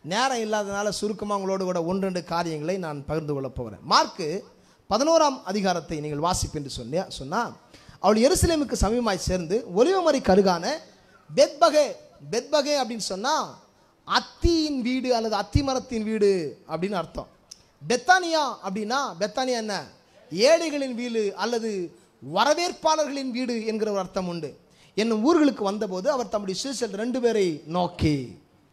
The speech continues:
சீஷர் ரெண்டு பேரை கூப்பிட்டு சொல்றாரு, "உங்களுக்கு எதிரே இருக்கிற எங்க போங்க?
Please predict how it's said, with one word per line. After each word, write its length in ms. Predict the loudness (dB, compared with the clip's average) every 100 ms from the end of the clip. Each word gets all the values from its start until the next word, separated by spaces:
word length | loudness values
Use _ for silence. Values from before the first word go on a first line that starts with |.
| -20 _ _ -20 _ _ -6 0
சீஷர் 300 | 0 0 -4
ரெண்டு 220 | -2 -2
பேரை 200 | -2 -4
கூப்பிட்டு 380 | -6 -8 -6 -4
சொல்றாரு, 500 | -4 -2 0 -2 -4 -12 -20 _ _ _ -8
"உங்களுக்கு 400 | -4 -4 -2 -2
எதிரே 200 | 0 0
இருக்கிற 460 | 0 0 0 0 -2
எங்க 200 | -2 0
போங்க? 360 | 0 -2 -2